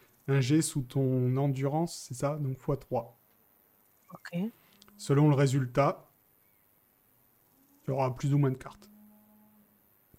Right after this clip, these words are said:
Speaker 2: Ah, d'accord,
Speaker 1: Si
Speaker 2: mais
Speaker 1: t'arrives
Speaker 2: j'aurais
Speaker 1: à le
Speaker 2: des cartes
Speaker 1: manger,
Speaker 2: à moi.
Speaker 1: euh, entier,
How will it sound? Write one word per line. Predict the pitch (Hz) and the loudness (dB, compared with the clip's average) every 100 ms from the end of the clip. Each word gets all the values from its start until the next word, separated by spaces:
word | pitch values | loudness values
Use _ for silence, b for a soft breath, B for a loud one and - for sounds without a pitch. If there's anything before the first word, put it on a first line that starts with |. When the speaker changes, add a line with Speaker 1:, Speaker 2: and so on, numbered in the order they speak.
| _ | _
Speaker 2:
Ah, | 202 220 | 6 8
d'accord, | 170 - 180 | 8 6 6
Speaker 1:
Si | |
Speaker 2:
mais | 160 | 8
Speaker 1:
t'arrives | |
Speaker 2:
j'aurais | 156 165 | 8 8
Speaker 1:
à | 156 | 8
le | 156 | 8
Speaker 2:
des | |
cartes | 156 143 | 6 6
Speaker 1:
manger, | 151 | 6
Speaker 2:
à | |
moi. | 143 139 | 8 6
Speaker 1:
euh, | 127 123 120 123 | 4 4 2 0
entier, | 139 135 143 147 175 | -2 0 2 2 0